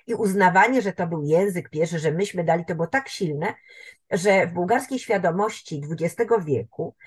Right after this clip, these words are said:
wybitny poeta, awangardysta, uniwersalny, znający języki, świetnie funkcjonujący w elitach europejskich, Geomilew,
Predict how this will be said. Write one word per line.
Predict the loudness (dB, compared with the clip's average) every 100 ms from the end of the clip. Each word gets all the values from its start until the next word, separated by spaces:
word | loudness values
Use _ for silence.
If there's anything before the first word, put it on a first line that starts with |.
| -16 -4
wybitny | -2 0 -4 0 0
poeta, | 2 2 2 0 -4 -4 -8 _ 0
awangardysta, | 2 4 2 2 2 2 0 -2 -6 -6 -4 -6 -12 _ -4
uniwersalny, | -4 -2 0 0 0 0 2 2 -2 -4
znający | 0 2 2 -2 -4
języki, | -2 -2 -4 -2 -4 -4 -8 -10 -10 -18 -20 _ -16
świetnie | -16 0 0 2 -2 -2
funkcjonujący | -2 -2 0 2 2 0 -2
w | 0
elitach | 0 0 -2 -2
europejskich, | 0 0 0 0 -2 -4 -8 2
Geomilew, | 6 6 4 -2 -4 -4